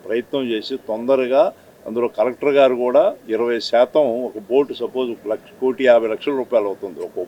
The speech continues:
బోటు. అట్-, ఒక పది మంది దాంట్లో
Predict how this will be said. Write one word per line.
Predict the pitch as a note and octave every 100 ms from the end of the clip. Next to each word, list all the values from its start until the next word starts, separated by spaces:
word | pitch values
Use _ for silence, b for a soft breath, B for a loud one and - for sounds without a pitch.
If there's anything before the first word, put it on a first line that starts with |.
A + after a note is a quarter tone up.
| F2+
బోటు. | G#2 F#2+ - - b b b b b - -
అట్-, | A#2+ B2
ఒక | B2 C3+ B2 - - -
పది | B2+ C3+
మంది | D3 D3+ D#3+ C#3 A#2+ -
దాంట్లో | A#2+ A#2+ A2+ C#3+